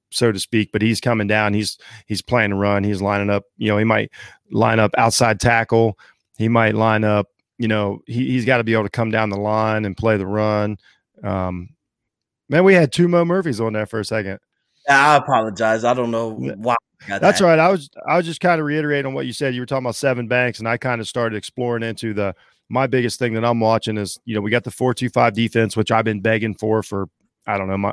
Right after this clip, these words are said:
Speaker 1: it feels like my lifetime now, but, uh, but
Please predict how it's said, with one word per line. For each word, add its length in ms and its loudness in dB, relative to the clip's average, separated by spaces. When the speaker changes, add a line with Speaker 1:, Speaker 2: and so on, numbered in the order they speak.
Speaker 1:
it 160 -4
feels 200 4
like 200 2
my 140 0
lifetime 480 0
now, 200 -2
but, 180 -4
uh, 280 2
but 320 6